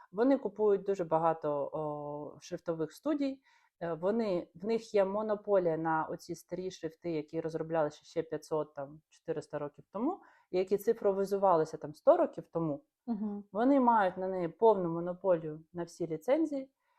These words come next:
Speaker 1: і це вже питання до них. Якщо вон-, е, якщо вони в дев'яностих роках, я читала просто одну книгу, е, російської дизайнерки, о,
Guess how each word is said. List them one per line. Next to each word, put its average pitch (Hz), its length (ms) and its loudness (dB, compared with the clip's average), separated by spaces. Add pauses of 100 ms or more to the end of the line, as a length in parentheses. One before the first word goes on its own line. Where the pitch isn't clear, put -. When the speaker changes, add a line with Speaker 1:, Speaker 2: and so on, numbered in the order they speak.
(320)
Speaker 1:
і 220 400 -2
це 277 140 8
вже 233 140 0
питання 196 420 -2
до 170 140 -2
них. 156 340 -6 (380)
Якщо 285 640 6 (280)
вон-, 233 360 -4
е, 214 140 -2
якщо 240 680 2 (140)
вони 226 220 -2 (180)
в 190 160 -2
дев'яностих 240 640 0
роках, 190 380 2
я 185 100 0
читала 190 300 2
просто 180 300 -6
одну 170 280 -4
книгу, 311 440 -4 (420)
е, 190 200 4
російської 185 720 0
дизайнерки, 160 1200 -4
о, - 420 -12